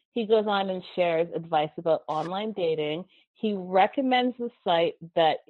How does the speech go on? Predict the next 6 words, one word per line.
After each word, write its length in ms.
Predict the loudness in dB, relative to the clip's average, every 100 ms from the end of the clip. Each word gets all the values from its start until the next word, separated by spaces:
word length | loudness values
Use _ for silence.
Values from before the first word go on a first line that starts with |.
| _ -8
he 220 | -4 -4
uses. 840 | -2 0 -2 -2 -2 2 2 0 -2 -6 -6 -6 -20 _ _ 0
And 140 | 2
I 140 | 4
was 140 | 2 4
like, 340 | 4 8 6